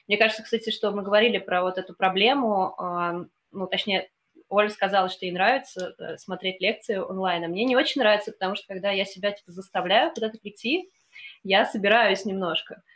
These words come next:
и я могу досидеть даже, <laughs> в общем, и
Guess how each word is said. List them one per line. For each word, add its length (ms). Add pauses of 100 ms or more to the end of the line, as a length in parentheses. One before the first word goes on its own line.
(280)
и 120
я 760
могу 220
досидеть 560
даже, 280
<laughs> 460
в 40
общем, 320 (360)
и 420